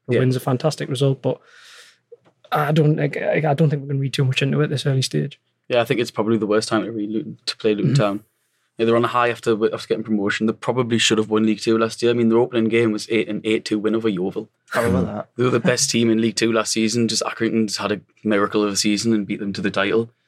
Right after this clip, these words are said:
Speaker 3: Accrington are a good team, you know. I mean,
Speaker 2: Yeah,
Speaker 3: they've
Speaker 2: but
Speaker 3: spent
Speaker 2: I
Speaker 3: a few
Speaker 2: think that,
Speaker 3: years almost going
Speaker 2: like,
Speaker 3: up.
Speaker 2: Nathan Jones got a lot of stick last season for saying Luton are a League One team, and the side was a League One side. He got a lot of stick from other fans, but he's, he's not wrong. The team they had last year is a League One team,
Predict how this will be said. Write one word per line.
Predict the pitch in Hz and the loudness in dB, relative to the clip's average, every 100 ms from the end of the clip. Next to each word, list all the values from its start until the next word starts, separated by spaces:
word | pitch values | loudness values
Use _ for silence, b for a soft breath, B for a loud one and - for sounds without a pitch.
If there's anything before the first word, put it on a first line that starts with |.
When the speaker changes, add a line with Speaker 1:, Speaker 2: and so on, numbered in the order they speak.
| _ | _
Speaker 3:
Accrington | - 160 156 147 | -6 -4 0 2
are | 113 | 0
a | |
good | 98 101 | -2 -6
team, | - - | -6 -12
you | |
know. | - 120 | -12 -10
I | 113 | -8
mean, | 110 | -2
Speaker 2:
Yeah, | 120 | 0
Speaker 3:
they've | 110 | 2
Speaker 2:
but | 117 | 0
Speaker 3:
spent | 113 - _ | -2 -8 _
Speaker 2:
I | 226 | -6
Speaker 3:
a | |
few | - 127 | -2 0
Speaker 2:
think | 113 | 2
that, | 117 | 2
Speaker 3:
years | 147 135 | 2 2
almost | 113 107 - | 0 -2 -4
going | 110 | -4
Speaker 2:
like, | 113 | 0
Speaker 3:
up. | |
Speaker 2:
Nathan | 139 139 131 | 0 0 -2
Jones | 117 127 123 | 0 0 0
got | 98 | -4
a | |
lot | 92 | -4
of | |
stick | - 127 - | -2 -2 -2
last | 113 - | -6 -2
season | 120 107 | 0 0
for | |
saying | - 110 | 0 0
Luton | 110 120 107 | 0 -2 0
are | 104 | 0
a | |
League | 107 110 | 0 0
One | 107 | -2
team, | 107 113 127 - | 0 -4 -4 -4
and | 110 | -4
the | |
side | - 120 | 0 -2
was | 107 | -2
a | 104 | -6
League | 104 | -2
One | 107 | -2
side. | 107 117 127 | 0 0 0
He | |
got | 113 117 | -2 -2
a | |
lot | 113 120 | -2 -4
of | - | -2
stick | 120 117 | -4 0
from | 113 | -2
other | 101 | -2
fans, | 113 117 104 | 0 -2 -2
but | 110 | -6
he's, | 107 98 - _ _ _ _ | -6 -8 -14 _ _ _ _
he's | - | -6
not | 127 - | -4 -2
wrong. | 110 120 - _ _ _ | -2 -2 -8 _ _ _
The | 113 | -4
team | 139 139 | -2 0
they | 120 | 0
had | 113 | 0
last | 110 - | 0 0
year | 131 | 2
is | 113 101 | 2 2
a | |
League | 113 107 | 0 2
One | 107 101 | 0 0
team, | 107 107 | -4 -6